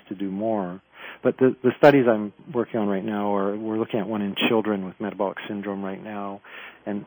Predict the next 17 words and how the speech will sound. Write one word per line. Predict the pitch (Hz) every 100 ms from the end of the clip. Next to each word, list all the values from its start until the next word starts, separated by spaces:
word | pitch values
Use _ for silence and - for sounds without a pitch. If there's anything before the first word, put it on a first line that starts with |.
| -
in | 110 101
Vancouver, | 107 101 - 139 117 101 104
and | 104
we're | 104 113
also | 117 - 120
looking | 107 101 107 - 113 104
at, | 98 - _ - 110
uh, |
working | 104 113 - 110
in | 104
a | 98 -
family | 117 113 104
practice | - 98 - - -
setting | 113 101 95 92 - - - -
to | - - -
see | 127 113
what, | 110 101